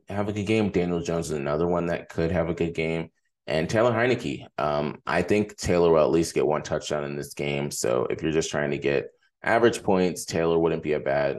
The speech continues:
one to pick up. Shout out to the O D U legend himself. Um, with that one, I'd love to end up seeing Taylor Heinicke and Zach Pascal after the game, uh, just signing jerseys and, jerseys and exchanging them.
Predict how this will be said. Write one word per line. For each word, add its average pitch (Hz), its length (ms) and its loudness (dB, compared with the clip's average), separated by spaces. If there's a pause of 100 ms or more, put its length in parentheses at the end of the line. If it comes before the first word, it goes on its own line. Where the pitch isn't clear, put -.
one 73 200 -6
to 64 80 -8
pick - 260 -2
up. 80 160 6
Shout - 240 0
out 71 180 2
to - 100 -4
the - 100 -4
O 69 120 0
D 73 100 -2
U 71 120 2
legend 67 320 -2
himself. 87 520 2 (520)
Um, 67 220 -2
with 69 140 -4
that 78 220 2
one, 73 120 -2
I'd 67 160 -2
love 76 260 -2
to 80 100 -4
end 76 140 -4
up 73 100 -2
seeing 67 540 -6 (180)
Taylor 76 260 2
Heinicke 73 340 -2
and 71 120 -4
Zach 69 240 0
Pascal 78 560 2 (240)
after - 280 -4
the 73 80 -4
game, 73 520 -2 (260)
uh, 65 260 2
just 71 200 -4
signing 76 280 0
jerseys 65 380 -2
and, - 220 -10
jerseys 69 380 -2
and 58 220 -6 (640)
exchanging 87 560 -2
them. 85 340 0